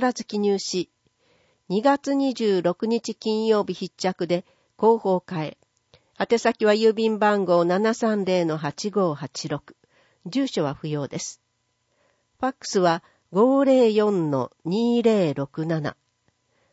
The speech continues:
市ホームページからも応募できます。抽選で五人です。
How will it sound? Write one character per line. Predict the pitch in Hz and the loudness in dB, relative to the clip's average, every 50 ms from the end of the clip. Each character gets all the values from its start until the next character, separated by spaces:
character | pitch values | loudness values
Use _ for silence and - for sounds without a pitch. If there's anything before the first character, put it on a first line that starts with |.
| _ _ _ | _ _ _
市 | - - - 269 277 | -12 -6 -4 -4 -2
ホ | 240 262 254 | 2 4 4
ー | 254 | 4
ム | 247 247 | 2 0
ペ | - - 247 | 2 2 2
ー | 247 | 2
ジ | 214 - - | 2 -2 -4
か | - 185 | -4 -2
ら | 175 160 | -2 -2
も | 151 151 151 | 0 0 -2
応 | 151 | -2
募 | 139 143 | -2 -4
で | 139 147 147 | -6 -6 -8
き | - - 135 | -10 -12 -12
ま | 127 151 | -10 -10
す。 | - - - _ _ _ _ _ _ _ _ _ _ _ _ - | -12 -14 -16 _ _ _ _ _ _ _ _ _ _ _ _ -8
抽 | - - 240 240 | -4 -2 -2 0
選 | 240 - 226 214 214 196 | 2 2 2 2 2 0
で | 202 190 | -2 -2
五 | 160 170 170 | 0 0 0
人 | 165 160 156 143 - | 0 0 -2 -4 -6
で | - 233 | -8 -10
す。 | - - - _ | -10 -14 -20 _